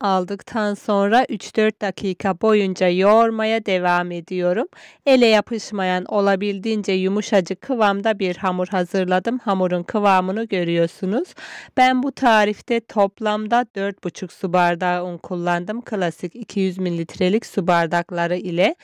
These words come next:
Yine her tarifimde olduğu gibi bu tarifte kullanmış olduğum bütün malzemeleri de açıklama kısmına ekliyor olacağım.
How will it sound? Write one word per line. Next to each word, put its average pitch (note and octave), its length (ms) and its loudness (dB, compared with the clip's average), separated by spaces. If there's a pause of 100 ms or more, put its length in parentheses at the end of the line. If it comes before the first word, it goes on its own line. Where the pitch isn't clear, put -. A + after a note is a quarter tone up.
(380)
Yine C4+ 280 4
her A#3+ 240 2
tarifimde G3+ 800 0
olduğu G3 580 2
gibi A#3 320 -2
bu B3 100 0
tarifte F3+ 600 0
kullanmış G#3 640 -4
olduğum G#3+ 460 -2
bütün G#3+ 280 -4
malzemeleri F3 840 0
de B3 120 4
açıklama F#3 640 -4
kısmına F#3+ 540 -2
ekliyor F3 560 0
olacağım. F3 560 2